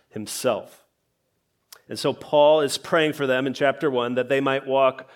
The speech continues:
worthy of Christ. In, later in chapter one, verse twenty-eight, he wants to present everyone mature in Christ. And he wants them to grow. He wants them to mature in their faith.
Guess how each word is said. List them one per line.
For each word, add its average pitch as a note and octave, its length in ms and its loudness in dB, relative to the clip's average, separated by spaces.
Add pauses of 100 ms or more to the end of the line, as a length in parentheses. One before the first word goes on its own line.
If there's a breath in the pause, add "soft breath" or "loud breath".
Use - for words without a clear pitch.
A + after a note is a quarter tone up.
(140 loud breath)
worthy C#3+ 600 -2 (360 soft breath)
of A#2 220 -2
Christ. - 640 -8 (420 soft breath)
In, B2+ 400 -4
later C3+ 360 2
in C3 160 -2
chapter C3 380 0
one, B2+ 220 -2
verse B2 200 -4
twenty-eight, C3 520 0
he C3+ 140 -6
wants C3+ 280 -4
to C3+ 100 -14
present C#3+ 500 -4 (140)
everyone D3+ 600 -2
mature D3+ 840 -2 (360 soft breath)
in A#2 380 -2 (320 soft breath)
Christ. - 680 -6 (1400 loud breath)
And C3 360 -4
he C3 140 -8
wants C#3 380 -6
them A#2+ 220 -2
to B2 180 -10
grow. A#2 640 -6
He C3 140 -6
wants C3 260 -4
them B2 300 -6
to - 100 -12
mature A#2 800 -6 (400 soft breath)
in A2+ 160 -10
their G#2 160 -10
faith. G2 460 -16